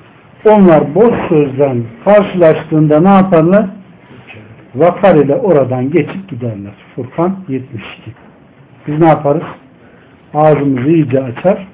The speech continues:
kulağımıza da neredeyse bir kepçe takar, iyice dinleriz. Hiç lazım olmayan meseleler. Sonra ekleyerek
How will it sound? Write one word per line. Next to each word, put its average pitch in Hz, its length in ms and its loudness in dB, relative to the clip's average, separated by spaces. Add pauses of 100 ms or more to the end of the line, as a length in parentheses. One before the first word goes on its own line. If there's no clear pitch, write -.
kulağımıza 147 540 0
da 139 60 -2 (100)
neredeyse 131 520 0
bir 123 60 -10 (120)
kepçe 143 340 -6
takar, 156 380 -6
iyice 147 380 -2
dinleriz. 127 380 -4 (500)
Hiç - 220 -8
lazım 131 340 -4
olmayan 113 340 -8
meseleler. 107 540 -16 (840)
Sonra 196 360 2 (120)
ekleyerek 214 720 2